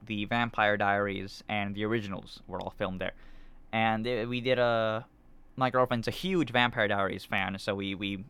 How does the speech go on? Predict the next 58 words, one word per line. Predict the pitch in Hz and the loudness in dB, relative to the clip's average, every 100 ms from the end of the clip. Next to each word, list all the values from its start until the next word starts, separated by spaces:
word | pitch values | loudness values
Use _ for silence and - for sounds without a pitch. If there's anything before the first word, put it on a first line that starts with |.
| - | -10
we | 101 | -4
watched | 107 120 - | 2 2 2
the | 117 | -4
whole | 107 104 | -2 -2
series, | - 107 101 95 - | 0 0 0 -4 -8
and | 98 101 | -8 -6
then | 98 | -6
we | 98 98 | -6 -6
went | 98 113 | -4 -4
to | 101 | -6
the | 101 | -6
place, | 95 - - - - - - _ - | -6 -6 -10 -16 -20 -20 -20 _ -8
and | 107 | -6
we | 107 | -4
did | 110 | -2
a | 110 | -2
tour. | - 143 131 120 | -2 2 4 4
We, | 113 104 | 2 -2
we | 104 | -4
walked | 104 104 - 117 | -2 -2 -2 -2
around | 104 104 107 | -2 -2 -2
all | 101 98 | -2 -2
the, | 98 95 98 | -2 -4 -4
we | 98 | -8
took | - | -6
photos | - 117 107 | 0 0 0
of | 104 | -2
all | 98 | -4
the | 87 | 0
houses | 143 151 127 123 - | 0 0 -4 -10 -10
where | 110 | -10
people | 107 - | -10 -12
filmed | - 139 127 120 | -6 -4 -2 0
at. | 117 117 - - - - - | 2 2 -2 -14 -20 -18 -12
Uh, | - 98 | -6 -4
we | 95 - | -4 -2
ate | 101 101 | -2 -2
at | |
the | 104 | 0
restaurant. | 117 123 - 123 113 107 | 2 2 -2 -6 -4 -2
They | 110 | -2
have | 104 | 0
a | 101 - - | -2 -4 -10
beautiful, | 117 104 - | -6 -4 -2
they | |
have, | 104 101 - 101 | -2 -2 -6 -6
uh, | 101 | -4
in | 92 | -2
the | 101 | -4
show, | - 143 123 | 0 2 2
it's | 113 | 0
called | - 104 | -2 -2
the | 104 | -2
Mystic | 113 - 95 95 | -4 -4 -8 -4
Grill, | 113 117 120 | -2 0 0
and | 113 104 | -2 -2
they | 95 98 - - - | -4 -6 -16 -20 -12
recreated | 117 120 - 117 120 120 | -8 -6 -2 2 2 0